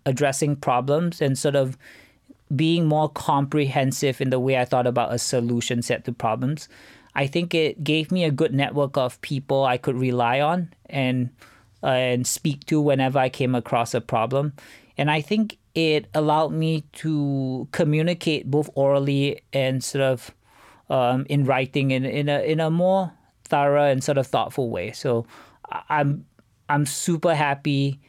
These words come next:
having gone through that two and a half years at McKinsey. Um, but I think at that point I decided that, hey, I never wanted to be a consultant for the rest of my life. And I've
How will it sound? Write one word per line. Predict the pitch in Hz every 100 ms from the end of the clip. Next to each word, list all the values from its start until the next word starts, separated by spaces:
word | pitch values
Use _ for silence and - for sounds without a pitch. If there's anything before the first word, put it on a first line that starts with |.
| _
having | - 143 147
gone | 135 135
through | 143 135
that | 131 127 -
two | - 139
and |
a | 131
half | 135 123
years | 123 123 127
at |
McKinsey. | 113 117 - 147 143 143 139 139 - - _ -
Um, | 127 127 123
but | 123 127 - -
I | 143
think | 139 170
at | 156 127
that | 139 156
point | - 143 139
I | 139
decided | 127 123 131 131 131
that, | 120
hey, | 123 127 107 -
I | 135 139
never | 143 147 180
wanted | 160 147 139 147
to | 131
be | 131
a | 127
consultant | 131 131 - 123 123 135 123
for |
the | 123 120
rest | 120 -
of | 117
my | 117 120
life. | 131 143 135 127
And | 123 120
I've | 120 120 -